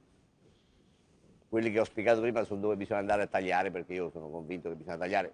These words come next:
Non potremo più aumentare le tasse, non so se ne siamo consapevoli.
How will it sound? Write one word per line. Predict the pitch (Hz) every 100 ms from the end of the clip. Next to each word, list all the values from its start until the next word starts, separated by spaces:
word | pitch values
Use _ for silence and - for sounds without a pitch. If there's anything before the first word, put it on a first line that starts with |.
| -
Non | 87 -
potremo | 87 113 120
più | 110
aumentare | 123 117 104 113
le | 110
tasse, | 120 110 - 87 90
non | 123 120
so | -
se | 160 143
ne | 120
siamo | 117 110
consapevoli. | 98 107 120 107 95 90